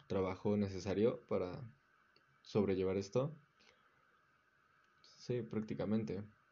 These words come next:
Ahorita estamos, según yo, estamos en semáforo naranja. Otra vez.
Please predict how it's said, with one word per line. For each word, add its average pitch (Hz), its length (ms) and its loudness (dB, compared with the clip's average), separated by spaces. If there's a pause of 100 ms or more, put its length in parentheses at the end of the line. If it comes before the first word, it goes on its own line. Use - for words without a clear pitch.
(2500)
Ahorita 131 600 4
estamos, 107 580 2
según 101 340 0
yo, 107 340 0 (380)
estamos 104 580 -2
en 95 240 -6
semáforo 98 420 0
naranja. 92 640 -2 (1700)
Otra - 300 -2
vez. 95 480 -4